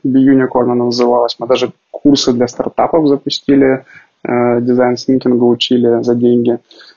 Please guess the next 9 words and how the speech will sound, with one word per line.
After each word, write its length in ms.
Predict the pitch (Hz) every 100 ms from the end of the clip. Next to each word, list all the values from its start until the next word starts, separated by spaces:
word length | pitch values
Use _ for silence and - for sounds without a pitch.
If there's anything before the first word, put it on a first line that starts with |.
| - -
А, 480 | 127 123 123 123 123
ну, 100 | -
просто 240 | 147 -
чтобы 200 | - 113
подержать 400 | 123 120 127 120
штаны, 420 | - 123 113 110 -
на 80 | 113
самом 280 | - - 113
деле. 200 | -